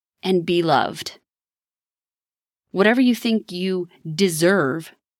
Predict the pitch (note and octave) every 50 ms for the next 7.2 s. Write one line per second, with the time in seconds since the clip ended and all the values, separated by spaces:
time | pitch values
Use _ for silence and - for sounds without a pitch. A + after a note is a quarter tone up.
0 | _ - - G3 G#3 G3+ G3+ - E3+ E3+ F#3 F#3+ - - - E3 - _ _ _
1 | _ _ - A#3+ C#4+ - - - G3 A3 B3 C4+ C4+ A3+ F#3+ F#3 G3 - - G3+
2 | G#3+ G#3 F#3 - G3 F3 E3+ E3+ E3 D3+ - - - F3+ F3+ F3 E3 D#3+ D#3 D#3
3 | D3+ - _ _ _ _ _ _ _ _ _ _ - G3 G3 F#3 - F#3+ F3 E3+
4 | E3 - G3 F3+ G#3 A3+ - - F3+ D#3+ D3+ D#3+ D#3 A2 F2+ E2+ F2+ - - -
5 | - _ _ _ _ _ - - B3 B3+ A#3+ _ - A3 A#3+ C4 C4+ C#4+ C#4+ C4+
6 | B3 A3 F#3+ F#3 E3 - F3 D#3+ D#3+ D#3 - - E3 D#3+ - - E3 D3 - -
7 | - - - -